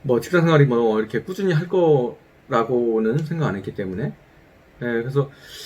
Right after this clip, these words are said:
길어야 제가 직장 생활 한 십 년 하겠다라고 생각을 해서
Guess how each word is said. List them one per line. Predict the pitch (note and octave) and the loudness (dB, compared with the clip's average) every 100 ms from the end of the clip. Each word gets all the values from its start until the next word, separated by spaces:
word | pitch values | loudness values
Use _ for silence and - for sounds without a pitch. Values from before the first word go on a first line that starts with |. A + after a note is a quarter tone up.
| - | -16
길어야 | - D#3+ G3 G3+ G3+ | 0 8 10 12 10
제가 | F3+ D#3+ | 6 0
직장 | - F3 | 0 -4
생활 | E3+ | -2
한 | E3 | -2
십 | D3 A3+ | 0 2
년 | A3 | 2
하겠다라고 | G3+ G#3 - F3+ E3+ - A2 A#2 | 6 4 4 4 6 6 4 0
생각을 | F#3 F#3 D#3 F3 | 0 2 2 0
해서 | D3+ F3+ G#3 | 0 0 0